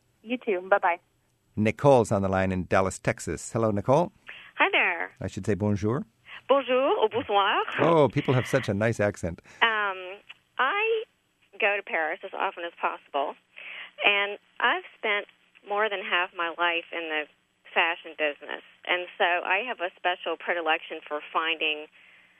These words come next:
Speaker 3: fashion and textile museums. So I've been to the Musée de la Mode et du Costume and the Musée de la Mode et du Textile,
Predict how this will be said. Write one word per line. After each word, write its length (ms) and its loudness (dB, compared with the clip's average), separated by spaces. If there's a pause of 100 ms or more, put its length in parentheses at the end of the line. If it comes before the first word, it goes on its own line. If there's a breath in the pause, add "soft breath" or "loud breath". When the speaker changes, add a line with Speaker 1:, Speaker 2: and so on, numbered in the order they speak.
(120)
Speaker 3:
fashion 420 0
and 140 -8
textile 640 -4 (200)
museums. 580 -2 (100)
So 160 2
I've 220 0 (100)
been 380 0 (100)
to 180 2
the 160 2
Musée 320 0
de 60 -10
la 120 2
Mode 280 -4
et 100 -8
du 120 -8
Costume 960 -4
and 180 -2
the 160 2
Musée 280 0
de 60 -10
la 120 2
Mode 260 -4
et 100 -12
du 120 -10
Textile, 680 -4